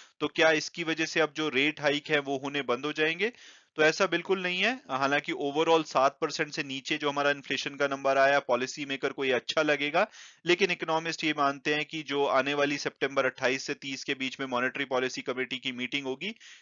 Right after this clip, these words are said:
उसमें फिर से रेट हाइक किए जाएंगे, या, क्योंकि जो करंट, अ, रेट हाइक साइकिल है उसमें पिछले तीन महीने में यानी कि मई के बाद से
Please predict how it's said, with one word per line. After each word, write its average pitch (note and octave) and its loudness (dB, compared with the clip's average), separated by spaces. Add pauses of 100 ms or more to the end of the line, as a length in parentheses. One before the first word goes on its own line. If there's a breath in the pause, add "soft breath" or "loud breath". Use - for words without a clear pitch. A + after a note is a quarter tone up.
(120 loud breath)
उसमें F3 2
फिर F3 4
से E3+ 2
रेट C#3 2
हाइक B2+ 2
किए C3 2
जाएंगे, C#3+ 4 (440 soft breath)
या, C#3 6
क्योंकि D3+ -2
जो C3+ -4
करंट, D#3+ 4
अ, D3 8
रेट D3 4
हाइक C#3+ 2
साइकिल D3 0
है D3+ 6
उसमें D3 -6
पिछले D#3+ 0
तीन E3+ -8
महीने C3 -2
में C3 -2
यानी C3+ -2
कि C#3 -4
मई C3+ 0
के E3+ 0
बाद B2+ 4
से C#3+ 0